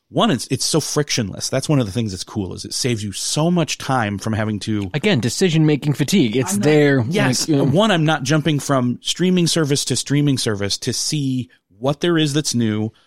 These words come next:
Speaker 1: what it was that I was watching, what's in my queue or my list there.
Speaker 2: Googling, "Where can I stream?" <laughs>
Speaker 1: Where, where can I stream this? No,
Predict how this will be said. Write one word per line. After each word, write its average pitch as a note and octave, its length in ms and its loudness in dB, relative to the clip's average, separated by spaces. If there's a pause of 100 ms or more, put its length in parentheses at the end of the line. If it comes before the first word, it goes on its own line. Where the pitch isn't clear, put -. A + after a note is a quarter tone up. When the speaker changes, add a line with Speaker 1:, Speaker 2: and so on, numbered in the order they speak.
(140)
Speaker 1:
what B2+ 160 0
it D3 100 2
was D#3 220 2
that C#3+ 100 2
I C#3 80 2
was C#3 160 0
watching, A2 420 0
what's C#3 240 0
in F#3 80 4
my D#3 160 2
queue D#3+ 320 0
or E3 100 4
my D#3 160 4
list A2+ 440 0
there. G#2 360 -2 (140)
Speaker 2:
Googling, E3 640 6
"Where D3 240 4
can D#3 200 2
I C#3 180 4
stream?" D3 500 4
<laughs> F3+ 400 0
Speaker 1:
Where, - 120 0
where F#3 260 2
can F#3 300 2
I E3+ 160 2
stream F#3 440 2
this? C#3 380 0
No, C#3 320 2